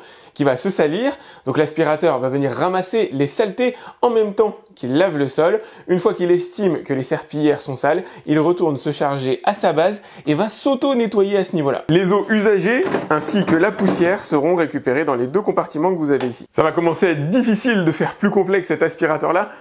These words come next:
Je vais vous le présenter un peu plus en détail. Brossette rotative unique qui rapatrie les saletés situées sur les plaintes directement sur la bouche, qui alterne des poils ici relativement souples et des petites réglettes en caoutchouc pour venir gratter les tapis. Ici, vous avez des petites barres pour éviter autant que possible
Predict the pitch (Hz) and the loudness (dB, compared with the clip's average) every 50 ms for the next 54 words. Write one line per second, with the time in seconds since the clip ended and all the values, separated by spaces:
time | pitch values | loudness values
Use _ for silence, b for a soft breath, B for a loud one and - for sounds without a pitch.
0 | B B - 139 147 151 170 170 - 180 175 165 180 170 180 170 156 147 143 151 | B B -4 -2 2 2 2 2 0 -2 -2 0 0 0 0 -2 -2 -4 -4 -2
1 | 143 143 143 135 127 - - - - - 143 165 170 - 185 - 185 175 180 175 | -2 0 0 0 -2 -2 -4 -4 0 2 2 2 2 2 0 0 2 2 0 0
2 | 180 - 185 170 151 - 226 202 196 214 220 214 - - - 160 131 135 139 - | 0 0 0 0 0 0 0 2 2 0 -2 -4 -4 -2 0 0 2 0 0 0
3 | 156 151 151 - 208 196 180 143 151 147 143 147 160 156 151 160 175 170 - 143 | 0 -2 -2 -2 -4 -2 0 0 2 2 2 2 0 0 0 0 -2 -2 -2 -4
4 | - - 151 147 147 - 156 143 147 147 147 165 160 151 139 127 131 127 139 127 | -2 0 0 0 0 0 0 2 2 0 0 0 -2 -2 -2 -4 -4 -2 0 0
5 | 131 127 - 143 139 139 139 131 - 147 139 127 127 135 151 170 180 175 - - | 0 -2 -2 0 0 0 0 -2 -2 -2 0 0 0 -2 -2 -4 -4 -4 -2 -2
6 | 127 127 123 135 147 139 131 131 127 - B B B B B B - 135 143 139 | -2 0 2 2 2 2 0 -2 -4 -8 B B B B B B -2 0 0 0
7 | - 175 165 160 151 139 - 156 151 147 - - 165 151 135 127 120 - - 139 | 2 2 2 2 2 0 -2 -4 -6 -6 -4 0 0 2 2 2 0 -2 -2 -2
8 | 135 135 139 135 - - - 240 214 - 190 - B B B B B - 190 196 | -2 0 -2 -2 -2 0 0 0 0 0 -4 -12 B B B B B 0 0 2
9 | 165 147 147 147 165 151 - 170 143 156 165 160 - - 147 135 147 143 139 139 | 2 0 0 -2 -4 -2 -2 -2 0 0 0 0 0 -2 -2 0 0 0 0 0
10 | - 202 202 190 160 135 127 135 131 127 127 123 117 123 131 131 131 147 135 135 | -2 -4 -4 -2 -2 -2 -2 -2 -2 -2 -4 -4 -2 -2 -2 -2 -2 -4 -4 -2
11 | 127 127 123 120 - 170 180 180 B B B B B 131 - 147 147 131 135 131 | 0 -2 -2 0 0 -2 -2 -4 B B B B B -6 -2 0 0 2 2 2
12 | 123 117 120 127 123 - 139 139 135 156 156 143 - - 139 123 131 - 165 143 | 2 2 2 0 0 -2 -4 -2 0 0 0 -2 -4 -8 -10 -8 -4 -2 -2 0
13 | 139 143 143 143 156 165 165 160 B B B B B B 170 185 - 196 180 170 | -2 -2 -4 0 2 2 2 2 B B B B B B 0 2 2 0 0 0
14 | - - 175 175 - 202 190 160 139 | -2 -2 -2 -2 0 -2 -2 -2 -2